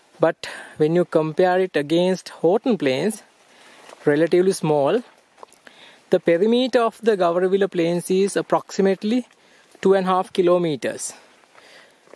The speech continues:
Now, don't ask me how I know this, all this stuff, because I took the trouble to find them out.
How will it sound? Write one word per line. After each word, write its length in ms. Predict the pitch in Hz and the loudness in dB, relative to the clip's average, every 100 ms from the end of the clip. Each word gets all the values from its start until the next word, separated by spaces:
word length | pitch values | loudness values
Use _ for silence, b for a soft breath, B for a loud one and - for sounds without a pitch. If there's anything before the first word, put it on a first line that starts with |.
| - | -2
Now, 120 | 160 | 0
don't 260 | 156 165 165 | 0 0 0
ask 220 | 165 - | -2 -2
me 80 | 180 | -2
how 260 | 160 160 | 0 0
I 80 | 160 | 0
know 240 | 147 175 | 0 0
this, 240 | 226 160 - | 0 -4 -2
all 160 | 156 | -2
this 160 | 156 156 | -2 -4
stuff, 400 | - 202 - - _ b b b b b _ | -2 -2 -2 -10 _ b b b b b _
because 220 | - 147 | -2 0
I 80 | 151 | 0
took 260 | 160 156 | -2 -2
the 220 | 170 180 - - | 0 0 -4 -6
trouble 300 | 160 151 175 | -2 0 -2
to 100 | 185 | -2
find 260 | 175 170 175 | -2 -2 -2
them 160 | 170 | 0
out. 300 | 175 139 - | -2 -4 -10